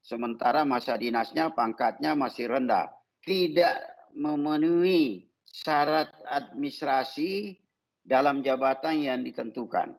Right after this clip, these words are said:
Bahwa seorang, eh, pejabat atau bahwa seorang, eh, kepala dinas, ya, untuk diangkat sebagai pejabat kepala dinas dalam jabatan itu di-, diatur syarat-syaratnya.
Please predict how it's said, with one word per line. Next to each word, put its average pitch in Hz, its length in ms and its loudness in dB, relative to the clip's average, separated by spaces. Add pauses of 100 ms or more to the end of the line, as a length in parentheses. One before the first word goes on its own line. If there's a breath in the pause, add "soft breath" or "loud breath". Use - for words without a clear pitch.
Bahwa 123 240 4
seorang, 147 720 0 (880)
eh, 117 720 0
pejabat 131 560 2 (160)
atau 110 400 -8
bahwa 113 240 0
seorang, 143 480 0 (640)
eh, 110 480 4
kepala 120 400 2
dinas, 117 400 2 (320)
ya, 127 400 0
untuk 113 320 -6
diangkat 123 400 -2
sebagai 113 320 -4
pejabat 110 640 0
kepala 104 160 2
dinas 117 400 0 (560)
dalam 113 320 -2
jabatan 110 480 0
itu 156 400 0
di-, 123 160 -4 (420)
diatur 127 540 2
syarat-syaratnya. 120 1120 -2